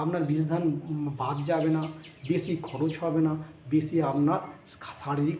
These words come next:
পরিশ্রমও কিন্তু হবে না, শুধু একটু সময় দিয়ে করলেই আপনার বীজ ধানটা বাছাই করা হয়ে যাবে। আজকের ভিডিওতে সেটাই দেখাবো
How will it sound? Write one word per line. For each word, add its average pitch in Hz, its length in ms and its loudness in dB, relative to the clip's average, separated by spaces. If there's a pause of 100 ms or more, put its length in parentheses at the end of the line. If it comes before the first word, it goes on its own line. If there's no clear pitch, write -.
(120)
পরিশ্রমও 147 480 -4
কিন্তু 196 240 -4
হবে 143 200 -6
না, 131 60 -6 (300)
শুধু - 160 -2 (180)
একটু - 220 -8 (140)
সময় 156 340 6
দিয়ে 160 220 4
করলেই 143 320 4 (460)
আপনার 139 300 -6
বীজ 123 220 -8
ধানটা 120 220 -2 (100)
বাছাই - 320 -14
করা 131 200 -12
হয়ে 117 160 -4
যাবে। 120 160 -12 (380)
আজকের 175 320 0 (100)
ভিডিওতে 160 360 2 (340)
সেটাই 147 360 2
দেখাবো 143 300 -2